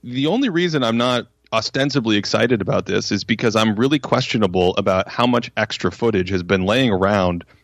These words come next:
for twenty-two years. You know, a number of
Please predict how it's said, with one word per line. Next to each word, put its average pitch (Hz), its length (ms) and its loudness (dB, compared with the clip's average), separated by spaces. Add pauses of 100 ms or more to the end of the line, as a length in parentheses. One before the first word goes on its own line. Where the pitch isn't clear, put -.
(300)
for 110 100 0
twenty-two 131 540 0
years. 104 320 0
You 101 80 0
know, 92 100 2
a 107 40 2
number 123 460 2
of 113 320 0